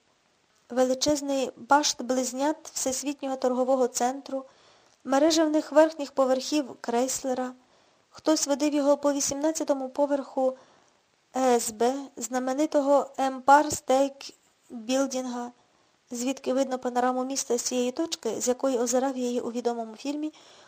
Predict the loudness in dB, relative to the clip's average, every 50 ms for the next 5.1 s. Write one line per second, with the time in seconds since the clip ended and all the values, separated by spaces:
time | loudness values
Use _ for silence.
0 | _ _ -4 -2 0 2 2 0 0 -2 -4 -4 -6 -6 -4 -2 -2 0 0 -2
1 | -4 -4 -2 -2 -2 -4 -4 -4 -8 -8 -8 -8 -10 -6 -6 -6 -6 -8 -14 -20
2 | -20 _ _ _ _ _ _ _ _ _ _ _ _ _ _ _ _ _ _ _
3 | -6 -6 -6 -4 -4 -6 -4 -2 -2 0 0 0 -2 0 -2 -2 -2 -2 -2 -2
4 | -2 -2 -2 -2 -2 -2 -4 -6 -6 -6 -6 -8 -6 -4 -4 -2 -2 -2 -2 -4
5 | -6